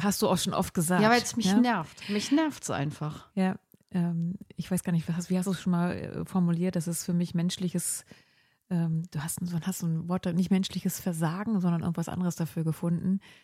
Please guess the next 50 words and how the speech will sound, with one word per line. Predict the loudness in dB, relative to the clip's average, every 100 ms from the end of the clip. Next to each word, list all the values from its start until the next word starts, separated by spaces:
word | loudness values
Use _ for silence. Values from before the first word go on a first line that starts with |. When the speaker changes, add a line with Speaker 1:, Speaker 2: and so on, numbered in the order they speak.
| _ _ _ _ 0
Speaker 1:
Ähm, | 2 2 2
das | 0 0
ist | 0
ja | 0
ähnlich, | 2 4 4 4 2 -2 -2
ne, | 0 2 0
in, | -2
in, | 0 -2 0
in | 0
diesem | 0 0 -2
Fall. | -2 -2 0
Aber | 0 0 0 -6 -20 -18 -16 -16 -14 -2
ich | 2
denke | 4 2 2
immer, | 2 4 4 0 -6 -18 -16 -4
es | -2
ist | 0 0 2
wichtig, | 0 2 0
dass | 2 0
wir | 2 2
uns | 0 2
dessen | 0 2 2
bewusst | 2 2 0 -2 -6
sind. | -8 -8 -10 -14 -4
Und | 2 4
das | 4
ist | 2 2
wichtig, | 2 0 0 -2 0
dass | -2 -2
wir, | 0 0 2
und | 2
das | 0
ist | 0 0
ja | 0 2
wieder, | 2 4 4
ne, | 2 2
du | -2
kennst | 0 2 4
ja | 2
meinen | 2 4
Blick | 2
darauf, | 0 0 0 0 0
man | 0
kann | 2 2
immer | 4
nur | 2
bei | 2 2
sich | 2
selbst | 0 0 -2 -2
anfangen. | -2 -2 -4 -4